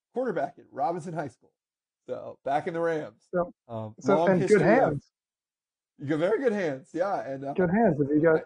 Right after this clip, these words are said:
Speaker 1: I,
Speaker 2: isn't that, uh, who else? Jordan Stanton, he played for Robinson?
Speaker 1: Yeah, he did. And, and actually I was,
Speaker 2: Yeah.
Speaker 1: um, Matt Goff, right? The, uh, old
Speaker 2: Yeah.
Speaker 1: punter.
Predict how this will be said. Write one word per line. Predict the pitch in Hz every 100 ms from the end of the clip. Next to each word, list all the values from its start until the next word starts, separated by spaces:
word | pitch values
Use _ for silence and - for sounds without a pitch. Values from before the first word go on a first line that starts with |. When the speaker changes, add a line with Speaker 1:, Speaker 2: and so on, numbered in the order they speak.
| -
Speaker 1:
I, | 190
Speaker 2:
isn't | 196 233
that, | 214
uh, | 185 170 - -
who | 311
else? | 247 - _ _ - _ -
Jordan | 285 277
Stanton, | - 240 269 262 -
he | 233
played | 262 240
for |
Robinson? | 254 247 254 269 247 - _ _ _ _ _ _ _ -
Speaker 1:
Yeah, | 170 196
he | 180
did. | 165 247 254
And, | 160 151
and | 156 160
actually | 175 175 185 156
I |
was, | 151 -
Speaker 2:
Yeah. | 170 151 135
Speaker 1:
um, | 135 120 113 _ _ _ 135
Matt | 160 190 147
Goff, | 185 214 156 _ -
right? | 131 156 -
The, | 143 139
uh, | 135 131
old | 127 _ _ _ _
Speaker 2:
Yeah. | 196 277 311
Speaker 1:
punter. | - 220 - 110